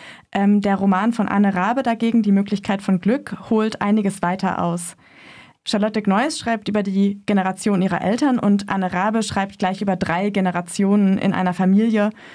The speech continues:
und die Frage, was die deutsche Vergangenheit mit den Beziehungen innerhalb dieser Familie gemacht hat.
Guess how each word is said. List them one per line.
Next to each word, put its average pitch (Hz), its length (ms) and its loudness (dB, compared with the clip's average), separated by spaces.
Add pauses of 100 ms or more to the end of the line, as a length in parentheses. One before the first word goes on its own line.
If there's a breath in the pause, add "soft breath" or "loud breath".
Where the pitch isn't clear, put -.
(260 loud breath)
und 196 280 0
die 202 80 0
Frage, 196 560 -2 (220 loud breath)
was 190 240 -2
die 202 100 0
deutsche 190 320 -2
Vergangenheit 185 720 2
mit 190 160 0
den 180 120 2
Beziehungen 190 600 0
innerhalb 175 440 0
dieser 175 200 0
Familie 185 460 2
gemacht 233 360 0
hat. - 260 -8